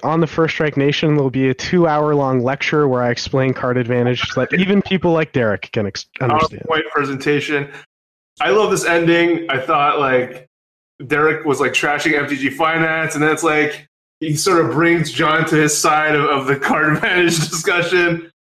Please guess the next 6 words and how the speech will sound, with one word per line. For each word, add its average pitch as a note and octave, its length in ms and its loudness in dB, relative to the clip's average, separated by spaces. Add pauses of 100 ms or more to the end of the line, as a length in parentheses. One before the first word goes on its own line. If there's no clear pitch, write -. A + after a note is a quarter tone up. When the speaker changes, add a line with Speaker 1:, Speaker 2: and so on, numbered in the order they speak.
(100)
Speaker 2:
Gold. F3 400 2 (500)
I D3 280 2
look E3+ 240 0
forward E3 240 2
to D#3+ 80 -2
clipping A3+ 840 0